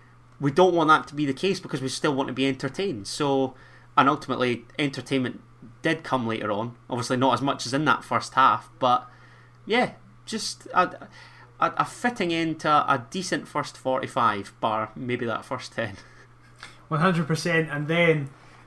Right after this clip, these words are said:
Speaker 2: the, we come out second half, and it's, it just kinda continued. We kept pushing, kept playing really well. Obviously, as you say, it wasn't maybe as intense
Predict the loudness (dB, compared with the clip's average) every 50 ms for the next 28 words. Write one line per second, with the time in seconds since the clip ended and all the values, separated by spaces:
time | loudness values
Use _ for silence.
0 | -20 -20 -20 -20 -20 -16 -16 -16 -16 -16 -16 -16 -4 0 2 2 2 2 0 -4
1 | -4 -4 -4 -2 -2 -4 -4 -2 2 4 4 2 2 -2 -10 -12 -8 -6 -6 -4
2 | -4 -6 -8 -12 -20 -20 -20 -20 -20 -20 -20 -20 -20 -20 _ -20 -20 -20 -20 -10
3 | -6 -4 -4 -2 0 -2 -2 0 0 0 0 0 -2 -4 -4 -2 0 2 2 2
4 | 2 2 0 2 2 2 2 0 -2 -6 -14 -20 -20 -20 -14 -6 0 2 2 2
5 | 0 -2 -8 -8 -4 -2 -2 -2 -2 -2 0 0 0 -2 -4 -6 -6 -6 -4 -4
6 | -6 -8 -12 -10 -6 -4 -4 -4 -4 -6 -6 -6 -4 -2 -2 -2 0 -2 -2 0
7 | 0 2 2 2 2 2 2 2 2 0 2 2 2 2 0 -2 -10 -12 -8 -6
8 | -4 0 2 2 2 2 0 -2 -4 -2 -2 0 0 0 -2 -4 -2 0 4 4
9 | 4 4 4 0 -2 -4 -4 -6 -6 -6 -6 -6 -8 -10 -12 -16 -18 -18 -16